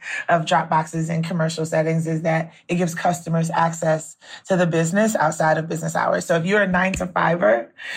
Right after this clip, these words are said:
you won't be able to drop off your absentee ballot after five P M. Uh, obviously, a lot has been written and said about the work to criminalize, uh, the passing out of water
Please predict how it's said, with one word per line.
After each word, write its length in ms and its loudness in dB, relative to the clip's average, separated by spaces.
you 180 2
won't 260 4
be 140 0
able 240 2
to 100 2
drop 300 2
off 260 0
your 160 2
absentee 600 -4
ballot 360 0
after 300 -4
five 380 -4
P 120 -12
M. 360 -8
Uh, 640 2
obviously, 380 0
a 100 0
lot 220 4
has 160 -4
been 180 -2
written 300 0
and 140 2
said 340 2
about 540 2
the 120 2
work 300 2
to 80 -6
criminalize, 1040 0
uh, 320 4
the 160 -4
passing 420 0
out 180 2
of 140 -2
water 640 2